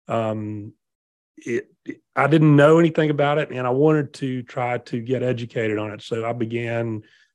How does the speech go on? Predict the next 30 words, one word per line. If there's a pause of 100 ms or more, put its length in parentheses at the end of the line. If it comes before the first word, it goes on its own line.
(140)
to
search, (240)
and, (100)
and,
uh, (640)
and
in
the
process
of
doing
that,
I, (180)
I (160)
authored
a
book
about (240)
my
son's
life
and
what
that
was
like
living
through
that.
And,